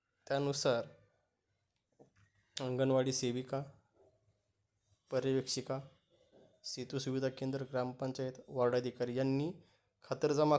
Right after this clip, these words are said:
करून ऑनलाईन प्रमाणपत्रित केल्यानंतर लाभार्थ्याचा अर्ज सादर केला जातो. ओके, बरं. अजून या पीडीएफमध्ये काय आहे आपण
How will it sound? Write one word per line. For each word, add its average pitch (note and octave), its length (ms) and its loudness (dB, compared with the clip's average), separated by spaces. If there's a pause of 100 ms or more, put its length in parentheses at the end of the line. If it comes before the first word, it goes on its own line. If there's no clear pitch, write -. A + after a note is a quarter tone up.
करून D#3 320 4 (480)
ऑनलाईन C3+ 340 2
प्रमाणपत्रित C3+ 720 -2 (100)
केल्यानंतर B2 600 0
लाभार्थ्याचा B2 680 2
अर्ज A#2 280 -2 (680)
सादर B2 420 2
केला A2 220 0
जातो. G#2+ 360 -6 (1120)
ओके, E3 280 -6 (1600)
बरं. C3 340 -10 (1120)
अजून C3+ 300 -4
या D3 80 0
पीडीएफमध्ये C3+ 580 -2
काय C3 240 0
आहे B2+ 220 -2
आपण A#2+ 300 -4